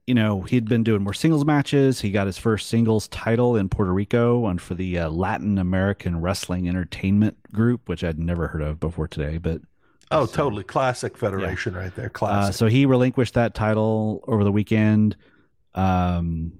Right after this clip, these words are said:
Speaker 1: and then today, actually just, like, several hours before we recorded this, he tweeted a cryptic tweet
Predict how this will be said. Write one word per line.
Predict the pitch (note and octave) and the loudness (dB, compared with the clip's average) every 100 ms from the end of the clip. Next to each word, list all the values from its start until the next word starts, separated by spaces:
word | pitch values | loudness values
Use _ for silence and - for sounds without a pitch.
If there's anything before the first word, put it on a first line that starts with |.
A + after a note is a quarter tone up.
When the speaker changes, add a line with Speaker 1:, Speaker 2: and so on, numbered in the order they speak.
| - _ - | -20 _ 0
Speaker 1:
and | G2 F#2 | 2 2
then | G#2 F#2+ F#2+ F#2+ F#2 F2+ F2+ | 2 2 0 0 0 -2 -2
today, | - G2+ B2+ A#2 F2+ F2+ G2 | -2 0 2 2 -2 -4 -6
actually | F#2+ - G2+ | -8 -8 -6
just, | F2+ - - | -6 -6 -4
like, | F2 - | -6 -2
several | G#2 F#2 F#2+ | -2 0 2
hours | F#2+ F2+ | 0 -2
before | F#2 G2 F2 | -4 -2 -2
we | |
recorded | E2 - G2 F2 | -2 -2 -2 0
this, | D#2 D#2 - - | -4 -6 -8 -8
he | E2+ D#2+ - - | -8 -8 -14 -10
tweeted | - F2 E2 | -4 0 0
a | D#2 | -2
cryptic | - - - - | -6 -4 -4 -6
tweet | - E2 - | -4 -4 -4